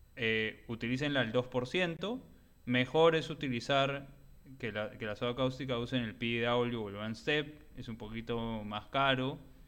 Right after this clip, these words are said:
pero si no, la soda entre cincuenta y sesenta grados al dos por ciento. Eh, y para sanitizar, de hecho, el Starsan siempre ha sido lo mejor que hemos utilizado. Eh,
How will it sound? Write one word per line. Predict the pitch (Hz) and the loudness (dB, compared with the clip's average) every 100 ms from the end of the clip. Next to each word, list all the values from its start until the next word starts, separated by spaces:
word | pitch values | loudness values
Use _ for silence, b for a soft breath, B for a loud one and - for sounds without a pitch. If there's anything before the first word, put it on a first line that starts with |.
| b b - - | b b -20 -10
pero | 107 104 104 104 | -4 -2 -2 -4
si | 110 | -4
no, | 107 123 127 123 | 0 0 0 -2
la | 104 | -8
soda | - 120 123 123 120 123 - | -2 2 4 4 2 0 -6
entre | 104 104 | -10 -10
cincuenta | 101 104 117 117 | -8 -4 -2 -2
y | 123 | -4
sesenta | 110 113 110 | -4 -4 -2
grados | 107 139 170 160 165 - | 0 2 2 2 -2 -6
al | 101 | -8
dos | 101 | -8
por | - 107 | -8 -6
ciento. | 165 156 147 160 175 - b b b b b b - | -2 -2 -2 -6 -6 -16 b b b b b b -8
Eh, | 120 120 117 | -2 0 0
y | 131 131 | 0 2
para | 127 123 | 2 2
sanitizar, | 127 131 135 143 214 208 214 - - - - - | 4 4 2 0 2 2 -2 -14 -18 -18 -18 -14
de | 127 123 | 0 2
hecho, | 135 139 156 147 131 | 2 2 2 2 0
el | 117 | -4
Starsan | 127 151 151 170 170 170 | 0 0 0 -2 -4 -8
siempre | - 143 139 143 139 135 113 104 - - - - | -4 -2 -2 0 2 2 0 -2 -8 -18 -18 -12
ha | 123 | -10
sido | - 131 | 0 2
lo | 131 | 2
mejor | 113 - 127 127 | 0 2 2 2
que | 131 | -2
hemos | 127 | -2
utilizado. | 123 110 104 131 127 139 220 - - B B B B B - - | -4 -8 -2 2 4 2 -4 -14 -18 B B B B B -16 -6
Eh, | 110 104 104 | -4 -4 -6